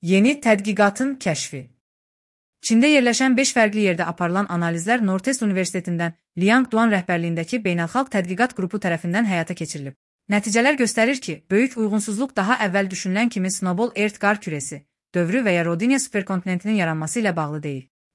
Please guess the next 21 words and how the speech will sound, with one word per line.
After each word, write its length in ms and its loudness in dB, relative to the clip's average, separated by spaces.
Əksinə, 460 2
bu 80 0
geoloji 420 2
hadisə 400 0
yer 160 4
üzünün 420 -2
ilk 180 -2
superkontinenti 720 -2
olan 280 2
Kolumbiyanın 540 0
yaranması 560 -4
və 160 -4
eroziyası 540 0
ilə 160 2
əlaqədardır. 580 -6
Kolumbiya 560 4
və 200 0
Boring 420 2
bilyon 380 2
dövrü. 340 -4
Kolumbiya 400 4